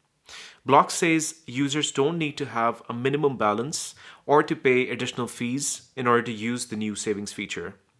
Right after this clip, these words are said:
which will help lower barriers faced by consumers when trying to establish a savings account for the first time. The new functionality is being introduced at a time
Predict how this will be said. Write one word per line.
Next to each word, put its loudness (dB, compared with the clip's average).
which 0
will 2
help 2
lower 10
barriers 2
faced -6
by 2
consumers -6
when 0
trying 2
to -8
establish -2
a -12
savings -2
account -2
for -6
the -6
first -6
time. -8
The -6
new 0
functionality 0
is -10
being -2
introduced -6
at -4
a -4
time -2